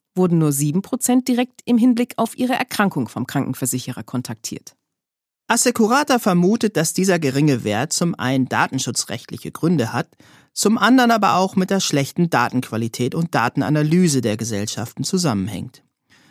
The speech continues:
Speaker 2: Auf dem Weg vom Payer zum Player bleibt hier definitiv noch viel zu tun für die Unternehmen,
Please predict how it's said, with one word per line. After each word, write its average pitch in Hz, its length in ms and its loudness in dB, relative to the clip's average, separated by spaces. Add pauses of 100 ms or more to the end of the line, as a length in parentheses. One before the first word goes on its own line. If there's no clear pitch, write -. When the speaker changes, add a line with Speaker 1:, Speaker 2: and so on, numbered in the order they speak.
(300)
Speaker 2:
Auf 247 240 -4
dem 220 200 2
Weg 247 220 0
vom 170 280 0
Payer 185 380 0
zum 135 300 -2
Player 175 500 -2 (120)
bleibt 170 240 0
hier 202 80 2
definitiv 226 760 0
noch 175 160 -2
viel 135 240 0
zu - 160 -4
tun 139 380 2
für - 160 -8
die 87 100 -8
Unternehmen, 123 680 -2